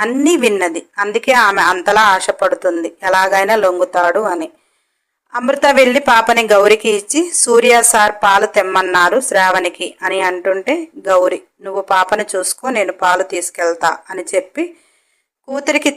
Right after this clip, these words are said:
చక్కగా పాలు కాచి వడపోసి కుంకుమ పువ్వు, డ్రై ఫ్రూట్స్ వేసి సూర్య గదికి వెళ్ళి తలుపు తట్టి సూర్యకి గ్లాస్ అందించింది. సూర్య, "అత్త, నువ్వెందుకు వచ్చావు? పనివారిని పంపించకపోయావా?" అని సూర్య అంటుంటే,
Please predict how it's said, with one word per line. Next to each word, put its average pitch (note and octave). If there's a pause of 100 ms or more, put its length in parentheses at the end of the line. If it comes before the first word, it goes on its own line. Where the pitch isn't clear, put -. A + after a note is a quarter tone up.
చక్కగా B3+
పాలు G#3
కాచి A#3+
వడపోసి G#3+
కుంకుమ G#3+
పువ్వు, A#3
డ్రై G3
ఫ్రూట్స్ G#3
వేసి G#3+
సూర్య G#3
గదికి G3
వెళ్ళి G3
తలుపు F#3+
తట్టి -
సూర్యకి F#3 (100)
గ్లాస్ F3+
అందించింది. E3 (880)
సూర్య, A3+ (220)
"అత్త, E4 (240)
నువ్వెందుకు B3+
వచ్చావు? B3+ (300)
పనివారిని A#3+
పంపించకపోయావా?" A3 (220)
అని G3+
సూర్య F#3+
అంటుంటే, G3